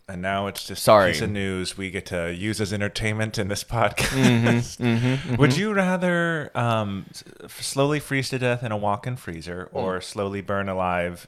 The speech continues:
Speaker 1: in a,
Speaker 2: Bagel
Speaker 1: uh,
Speaker 2: oven.
Speaker 1: walk-in oven? Or I guess it wouldn't even be slowly at that
Speaker 2: Mm.
Speaker 1: point, right?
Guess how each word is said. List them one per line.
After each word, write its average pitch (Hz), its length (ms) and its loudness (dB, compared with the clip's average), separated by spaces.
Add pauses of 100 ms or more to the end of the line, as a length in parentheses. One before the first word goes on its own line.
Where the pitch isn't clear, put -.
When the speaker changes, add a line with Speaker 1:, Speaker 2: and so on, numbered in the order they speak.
Speaker 1:
in 87 220 -6
a, 85 640 -8
Speaker 2:
Bagel 101 200 0
Speaker 1:
uh, 82 120 2
Speaker 2:
oven. 87 120 0
Speaker 1:
walk-in 87 420 0
oven? - 480 -6 (1000)
Or 98 80 -6
I - 0 -
guess 127 180 -8
it - 20 -4
wouldn't 107 140 -4
even 85 120 -8
be 82 60 -10
slowly 143 500 -2
at 127 120 -2
that 101 200 0
Speaker 2:
Mm. 95 80 -6
Speaker 1:
point, 85 260 -6
right? 87 300 -10